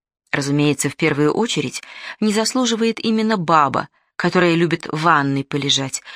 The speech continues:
Во всяком случае, если они и согласятся, Маша обязательно расскажет хозяйке о своих впечатлениях.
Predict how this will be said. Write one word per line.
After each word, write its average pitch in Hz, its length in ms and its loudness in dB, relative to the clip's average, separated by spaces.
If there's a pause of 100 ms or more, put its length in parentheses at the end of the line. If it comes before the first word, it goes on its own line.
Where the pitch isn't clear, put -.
(160)
Во 165 100 0
всяком 165 320 0
случае, 175 500 0
если 160 240 0
они 156 260 2
и - 20 -2
согласятся, 156 800 -2 (400)
Маша 160 260 0
обязательно 185 760 0
расскажет 170 500 -2
хозяйке 156 520 0
о 139 40 2
своих 143 320 0
впечатлениях. 113 800 -4